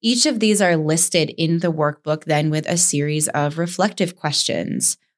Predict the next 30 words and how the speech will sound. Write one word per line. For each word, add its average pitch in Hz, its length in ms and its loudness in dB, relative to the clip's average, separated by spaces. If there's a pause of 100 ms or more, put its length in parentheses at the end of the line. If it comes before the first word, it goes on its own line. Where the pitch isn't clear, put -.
(140)
What 165 320 0
comes 240 400 2
to - 160 0
mind 175 560 0
when 160 220 -2
thinking 175 460 -2
about 147 420 0
each 151 240 -2
of 151 100 -4
these 147 260 -2
topics? - 540 -2
That's 175 220 0
the 240 80 -4
first 185 400 -2
baseline 139 500 0
question 151 480 0
in 151 120 0
each 196 200 2
of 170 100 0
these. 139 380 -2 (420)
Race, 165 720 0 (380)
gender, 165 800 0 (340)
money, 165 800 0 (400)
worldview, 170 960 0 (240)
intimacy. 202 960 0 (280)
When 202 200 2
you 233 220 2
hear 247 400 0
those 170 260 2
buzzwords 156 1000 0